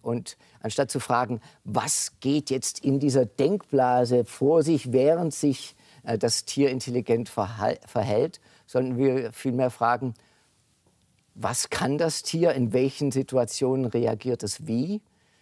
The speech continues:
Und wir dürfen das durchaus mit, ähm, mentalistischen, äh, Ausdrücken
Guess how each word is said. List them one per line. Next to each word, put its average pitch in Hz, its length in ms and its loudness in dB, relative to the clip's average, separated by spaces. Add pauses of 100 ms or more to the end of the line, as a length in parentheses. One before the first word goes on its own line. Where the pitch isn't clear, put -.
(380)
Und 120 280 -4
wir 127 120 4
dürfen 156 240 2
das 143 120 2
durchaus 202 600 2
mit, 143 500 -2
ähm, 120 320 0
mentalistischen, 127 1120 -2
äh, - 40 -16
Ausdrücken 110 920 -4